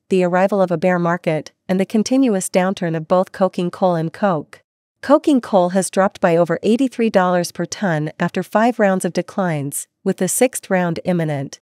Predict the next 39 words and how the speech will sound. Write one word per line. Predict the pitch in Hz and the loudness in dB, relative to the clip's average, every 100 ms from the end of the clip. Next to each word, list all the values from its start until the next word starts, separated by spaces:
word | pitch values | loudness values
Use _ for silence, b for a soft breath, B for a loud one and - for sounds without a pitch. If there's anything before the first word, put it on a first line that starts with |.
| _ _ _ | _ _ _
This | 214 311 - | 2 2 2
year | 285 214 | 2 2
has | 190 196 | 2 0
seen | - 226 | 2 2
the | 202 | 4
emergence | 185 180 214 214 190 | 2 0 0 0 0
of | 180 | 0
another | 170 175 202 185 | 0 0 0 0
losing | 160 160 175 160 | 0 -2 -2 -2
industry. | 175 170 - 151 139 147 _ _ _ | -2 -4 -4 -4 -4 -8 _ _ _
It's | - 240 | 0 2
not | 277 320 | 2 4
the | 285 | 4
restaurant | 220 226 - 214 180 | 4 2 2 0 0
owners | 185 175 175 | 0 0 -2
facing | - 185 - 180 | -2 -2 -2 -4
collective | - 185 196 190 | -2 -2 0 -2
failure | - 202 196 160 151 | 0 0 2 0 -2
and | 170 | -2
returning | 175 - 240 233 | -2 -4 -2 0
to | 196 | -2
poverty, | 180 - 202 175 156 147 147 _ | -4 -2 -2 0 0 -4 -8 _
nor | 196 214 269 | 0 2 4
is | 262 | 2
it | 233 | 0
the | 202 | 2
new | 202 247 | 2 4
middle | 220 214 | 4 2
class | 190 170 165 - | 0 -2 -2 -2
investing | 170 185 202 180 | -2 -2 -2 -4
in | 160 160 | -2 -2
stocks | - 185 180 - | 0 0 0 -4
and | 165 | -4
real | 165 202 180 | -2 0 -2
estate. | 156 - 151 135 - _ _ _ - | -2 -4 -4 -8 -16 _ _ _ 2
It's | 262 - | 2 4
the | 247 | 0
pig | 208 254 240 | 0 0 0
farmers. | - 185 170 156 147 143 - | 0 0 0 -2 -4 -6 -8